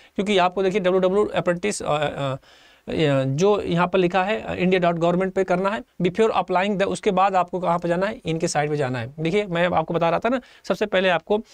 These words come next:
नेशनल अप्रेंटिसशिप जो होती है, उसके साइट पे आपको रजिस्ट्रेशन करना होगा, उसके बाद यहाँ पर आपको फॉर्म भरना होगा, तभी आपका जो होता है बेटा कि, अ, जो मार्कशीट होती है अप्रेंटिस की, वो वैलिड मानी जाती है। बाकी है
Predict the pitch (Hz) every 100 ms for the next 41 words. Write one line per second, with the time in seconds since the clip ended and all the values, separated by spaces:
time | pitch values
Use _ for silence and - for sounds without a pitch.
0 | - - 180 180 220 196 175 165 196 185
1 | - - - 226 175 160 151 - 185 208
2 | - _ 185 175 208 175 175 180 165 175
3 | 151 151 147 185 180 185 185 202 165 -
4 | 151 143 139 135 175 123 - 175 131 139
5 | 135 151 165 196 - _ 220 220 196 139
6 | - 165 147 135 - 131 127 123 _ -
7 | - _ - 202 214 - _ _ _ _
8 | _ - _ - 165 139 131 131 170 160
9 | 156 226 - 175 175 180 190 156 185 165
10 | 170 226 202 156 143 131 127 113 - 110
11 | 113 _ - - - - - 175 190 226
12 | 226